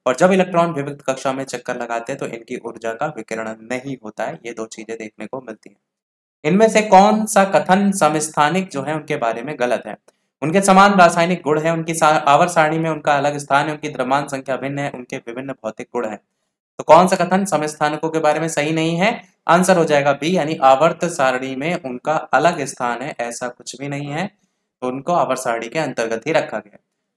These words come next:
आवर्त सारणी में उनका स्थान अलग से ना होकर एक समान है, इनके रासायनिक गुण समान होते हैं परंतु भौतिक गुण अलग-अलग होते हैं।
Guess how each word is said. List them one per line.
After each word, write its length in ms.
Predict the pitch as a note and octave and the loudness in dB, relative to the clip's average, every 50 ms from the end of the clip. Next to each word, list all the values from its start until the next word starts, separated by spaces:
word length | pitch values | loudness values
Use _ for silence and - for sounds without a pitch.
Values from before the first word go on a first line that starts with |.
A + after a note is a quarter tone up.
| - - | 4 4
आवर्त 240 | C#3 E3 F#3+ G3+ | 6 6 6 4
सारणी 240 | F#3+ F#3+ F3 F3 F#3 | 6 4 4 4 4
में 100 | F#3 F#3 | 0 0
उनका 200 | F3 E3+ F3 E3+ | 0 0 0 0
स्थान 260 | E3 E3 - D#3+ D#3+ | 0 0 -4 -4 -4
अलग 280 | D#3 - C3 C3+ C#3 C#3 | -4 -4 -4 -4 -4 -6
से 240 | - - C#3+ C#3 C3+ | -6 -8 -8 -6 -4
ना 80 | C3 C3+ | -2 -2
होकर 280 | C#3 C3+ C3 - C3+ | -2 -2 -2 -4 -6
एक 120 | B2+ B2 - | -6 -6 -6
समान 320 | - B2 A#2 B2+ C#3+ D#3+ | -6 -4 -2 0 -2 -2
है, 60 | E3 | -2
इनके 180 | D#3+ D#3 - D3+ | -4 -6 -6 -4
रासायनिक 440 | C3 B2+ B2+ B2+ - C3 C3 C3+ B2+ | -4 -4 -4 -4 -6 -8 -8 -8 -12
गुण 160 | - A#2+ A#2+ | -12 -12 -10
समान 340 | - B2 A#2+ C3 C#3+ D3+ D#3 | -8 -6 -4 -4 -4 -4 -6
होते 200 | D3+ D3 - D#3 | -8 -8 -10 -10
हैं 60 | D3+ | -8
परंतु 300 | - B2+ B2+ C3 - C3 | -8 -8 -8 -8 -12 -16
भौतिक 380 | _ - - A#2+ A#2 - C3+ - | _ -8 -8 -8 -8 -8 -12 -10
गुण 140 | B2 A#2+ A2+ | -8 -8 -8
अलग-अलग 420 | - A2+ A2+ A#2 A#2+ A#2+ B2+ B2+ | -6 -8 -8 -6 -8 -8 -8 -8
होते 220 | A#2 A#2+ - - C3+ | -10 -12 -12 -10 -10
हैं। 160 | D#3 F#3 | -10 -10